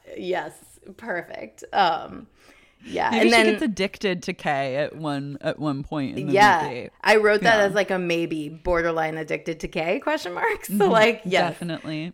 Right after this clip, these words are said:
Speaker 1: Totally.
Speaker 2: Mm-hmm.
Speaker 1: And, uh, yeah, and I, like, I could see her, like, going broke with all these new, like, Instagram brands, like, buying all this stuff to keep her influencer platform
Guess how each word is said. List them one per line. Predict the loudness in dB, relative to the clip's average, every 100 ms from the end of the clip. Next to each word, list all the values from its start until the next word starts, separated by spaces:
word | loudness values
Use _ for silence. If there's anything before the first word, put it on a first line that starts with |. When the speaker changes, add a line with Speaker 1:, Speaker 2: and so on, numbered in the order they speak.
| _
Speaker 1:
Totally. | 2 4 4 0 -2
Speaker 2:
Mm-hmm. | -4 -6 -4 0
Speaker 1:
And, | 0
uh, | 0 -4
yeah, | 2 2 2
and | 0 0
I, | 0 2
like, | 2 0 -6 -20 _ _ _ -6
I | -4
could | -4 -6
see | -4
her, | -2 -2 -2 -4
like, | -4 -6 -4
going | -4 -4 -6
broke | -6 -6 -6 -8
with | -6
all | -6
these | -6 -8
new, | -6 -6
like, | -6 -8
Instagram | -10 -12 -10 -8 -6 -4 -6 -8
brands, | -8 -8 -8 -8 -6 -6 -8 -16 _ _
like, | -10 -10 -2
buying | 0 0 -2 -4
all |
this | -6 -8
stuff | -6 -6 -6
to | -12
keep | -10 -6 0
her | 0 0
influencer | -4 -10 -10 -6 -4 -4 -4 -4 -4
platform | -4 -8 -8 -8 -2 0 0 -4